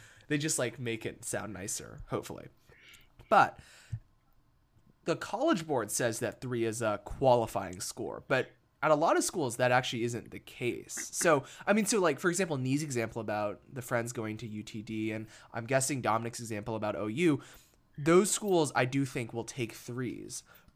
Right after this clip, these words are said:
But at maybe, like, higher ranked institutions, they're going to expect fours, maybe even fives.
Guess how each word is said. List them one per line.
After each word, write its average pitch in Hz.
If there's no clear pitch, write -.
But 113
at 131
maybe, 147
like, 104
higher 127
ranked 117
institutions, 101
they're 139
going 156
to 147
expect -
fours, 120
maybe 127
even 104
fives. -